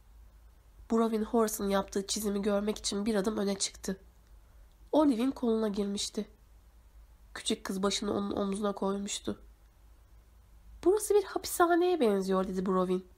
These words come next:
Olive başını kaldırdı. Cılız bir sesle, "Ee, ne zaman gidiyoruz?" diye sordu. Enoh ellerini havaya kaldırarak, "Nereye gidiyoruz?" dedi.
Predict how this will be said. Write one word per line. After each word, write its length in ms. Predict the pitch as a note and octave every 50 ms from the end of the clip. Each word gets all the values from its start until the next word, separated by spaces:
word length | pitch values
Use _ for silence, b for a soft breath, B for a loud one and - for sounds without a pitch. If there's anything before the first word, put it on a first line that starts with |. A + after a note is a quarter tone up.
| - - - - - - - - - - - - - - - - _ - - - -
Olive 300 | A3 G#3+ G3 G#3+ A3+ G#3+
başını 300 | G#3+ G3+ - - G#3+ G3+
kaldırdı. 600 | G3 - G3 F#3 F#3 F#3 F#3+ F#3 F3+ F#3 F#3 F#3 - - - - - _ - - - - - - - - - _ - - - -
Cılız 340 | - G3+ G3 A3+ A#3 A#3+ A3+
bir 140 | G3+ G3
sesle, 560 | G3 - - F3 F#3 - - - F#3+ G#3+ B3+ - - _ - - - - - - _ - - - - - - - - - - - - A#3
"Ee, 320 | A3+ G#3+ G#3 G3+ G#3+ B3 - - _ -
ne 80 | - G#3
zaman 360 | G#3+ - G#3+ G#3 G3 F#3+ F3+
gidiyoruz?" 500 | F3+ F3+ F#3 - F#3 F3+ F3 F3+ F3+ F#3+
diye 140 | - F#3 F3+
sordu. 460 | F3+ - - F#3 F3+ F3+ G3+ F#3 F#3 - - - - - - - - - - - - - - - - - - - - - - - -
Enoh 300 | - F4 F4 D#4 C#4 C4+ -
ellerini 360 | C4 C4 C4 C4+ C#4 C#4 C#4+
havaya 360 | C#4+ C#4 C4 C4 C4+ C4+ C#4
kaldırarak, 760 | C#4 - C4+ B3+ C4 C4+ C#4+ D4 C4 A3 G#3+ A#3 - - - - - - - - - - - - - - - -
"Nereye 400 | D4+ E4+ G4+ G#4+ G#4+ G4+ F4+ D4
gidiyoruz?" 540 | A#3 G#3+ G#3 F#3+ G3+ G3+ G3 G3 G3 F#3+ F#3+
dedi. 300 | G3 F#3 F#3 F#3+ F#3+ -